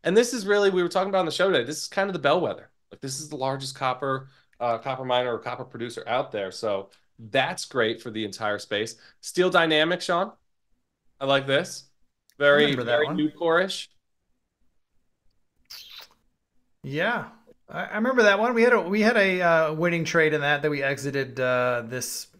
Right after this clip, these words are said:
Speaker 2: past Q four in December. One that we were in for pretty much all year, and it ju-, just was dead money for us all year, and it finally worked, and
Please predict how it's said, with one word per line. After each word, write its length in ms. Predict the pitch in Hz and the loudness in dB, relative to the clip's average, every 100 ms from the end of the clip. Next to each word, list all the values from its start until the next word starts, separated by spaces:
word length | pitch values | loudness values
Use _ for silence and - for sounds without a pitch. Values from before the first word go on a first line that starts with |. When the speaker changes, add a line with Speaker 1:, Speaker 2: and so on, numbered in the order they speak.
| _ | _
Speaker 2:
past 680 | - 131 127 - - - _ | -4 -2 -2 -6 -14 -20 _
Q 240 | - 160 | -4 -2
four 640 | 143 - 143 131 160 190 - | -2 -2 2 4 4 2 -8
in 140 | - 139 | -10 -8
December. 680 | 127 - 135 131 165 180 - - - _ | -8 -6 -6 0 -2 -2 -14 -20 -20 _
One 180 | 151 151 | 0 2
that 80 | 147 | 2
we 100 | 151 | 2
were 140 | 143 | 2
in 140 | 143 139 | 0 -2
for 200 | - - - - | -8 -10 -14 -2
pretty 160 | 165 | 0
much 160 | 151 - - | 0 -4 0
all 280 | 151 151 | 4 6
year, 360 | 151 143 147 165 | 4 2 0 2
and 80 | 147 | 0
it 200 | 127 135 | -2 -6
ju-, 280 | 147 139 139 | -6 -6 -8
just 240 | 156 156 | -8 -8
was 100 | 139 | -10
dead 320 | 110 151 143 | -6 0 0
money 220 | 135 131 147 | 0 -2 -4
for 240 | 160 156 | 0 0
us 100 | 151 | 4
all 140 | 143 | 4
year, 220 | 135 147 165 | 4 2 0
and 80 | |
it 100 | 117 | -2
finally 480 | - - 139 147 151 | -4 0 2 2 -2
worked, 400 | 135 139 151 156 | 0 2 2 -2
and 220 | 135 131 | -10 -10